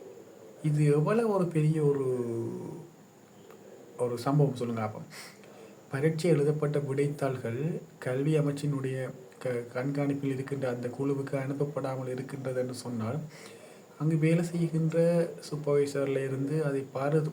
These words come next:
பார்வையிடுகின்ற அந்த பரீட்சை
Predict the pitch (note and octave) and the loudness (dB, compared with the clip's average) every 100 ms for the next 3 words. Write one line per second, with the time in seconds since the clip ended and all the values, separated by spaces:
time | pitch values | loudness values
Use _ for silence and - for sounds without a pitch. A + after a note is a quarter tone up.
0 | - C#3 D3 D3+ D3 C#3 C#3 C#3 D#3 F3+ | -4 -2 2 4 2 0 -2 2 2 0
1 | - - - - - - - C3+ C#3 - | -6 -18 -20 -20 -20 -18 -8 -4 -2 2
2 | D3 D#3 - E3 | 4 4 2 0